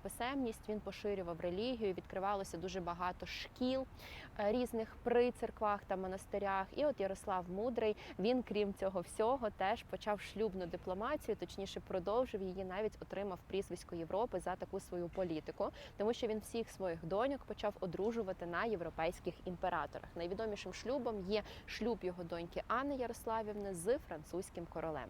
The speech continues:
Також Ярослав Мудрий заклав перший писаний збірник законів "Руську правду". Спочатку це називалась "Правда Ярослава",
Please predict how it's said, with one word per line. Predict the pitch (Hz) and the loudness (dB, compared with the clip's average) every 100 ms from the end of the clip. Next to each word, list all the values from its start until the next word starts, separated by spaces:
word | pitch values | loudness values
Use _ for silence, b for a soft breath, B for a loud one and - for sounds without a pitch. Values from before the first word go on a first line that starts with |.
| - - | -6 0
Також | 208 247 311 226 | 6 8 8 6
Ярослав | 208 - 233 208 196 | 6 8 8 8 6
Мудрий | 208 262 226 202 - - | 2 4 6 6 4 -4
заклав | 175 208 - 226 214 208 - - | 4 4 6 8 8 6 2 4
перший | 214 202 - 190 170 | 6 6 4 -2 0
писаний | 214 208 - 170 165 | 4 4 2 0 -2
збірник | 165 190 165 156 165 | 0 0 2 -2 -2
законів | 170 214 269 262 196 | 0 6 6 4 2
"Руську | 175 - - | 2 0 -2
правду". | 180 180 160 - | 4 6 6 2
Спочатку | - - 262 - | -6 4 6 6
це | 233 196 | 0 0
називалась | 190 196 180 - | 2 2 2 0
"Правда | - 165 160 160 | 0 0 2 -2
Ярослава", | 151 - - 254 311 277 | -2 -4 4 6 8 6